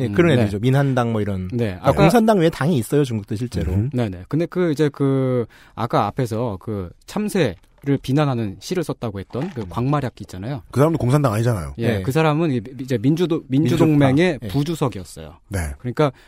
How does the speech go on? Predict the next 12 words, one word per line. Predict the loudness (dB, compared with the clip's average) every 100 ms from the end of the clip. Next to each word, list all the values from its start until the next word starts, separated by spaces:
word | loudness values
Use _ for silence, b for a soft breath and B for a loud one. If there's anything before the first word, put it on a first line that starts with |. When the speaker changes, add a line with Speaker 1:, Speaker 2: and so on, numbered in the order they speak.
| _
Speaker 2:
민주동맹이라고 | 0 2 2 2 2 2 2 2
하면은 | 0 2 0 -2
그 | -4
최대의 | -4 0 0 0 0 -2 -2
그 | -4
야-, | -4 -6
야당 | -6 -2 -2 -2
계파인데, | -4 -6 -8 -6 -4 -6 -8 -12
Speaker 3:
음. | -12 -14 -18 _
Speaker 2:
근데도 | -8 -4 -2 0 -2 -4
이제 | -8
말이야, | -8 -8 -12